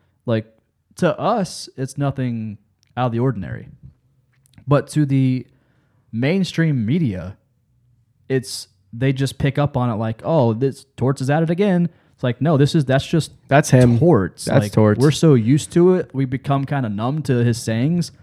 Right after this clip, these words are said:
Speaker 1: and they're just hilarious. And I, I love his brutal honesty. I, you,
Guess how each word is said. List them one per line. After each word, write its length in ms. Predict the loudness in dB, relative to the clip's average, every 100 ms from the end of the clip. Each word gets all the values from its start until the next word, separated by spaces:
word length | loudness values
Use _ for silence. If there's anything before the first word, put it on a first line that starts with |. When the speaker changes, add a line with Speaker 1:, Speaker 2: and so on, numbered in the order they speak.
| _ _ _ _ _
Speaker 1:
and 280 | -4 -2 -2
they're 80 | -4
just 180 | -4
hilarious. 640 | -2 0 0 -4 -6 -12 -8
And 80 |
I, 80 | -8 -10 _ -18 -16 -16 -12
I 80 | -8
love 260 | -2 0
his 140 | 2 0
brutal 380 | -2 -6 -2 -2
honesty. 540 | -2 -4 -8 -14 -16 -18 -8
I, 180 | -8 -8 _
you, 200 | -12 -12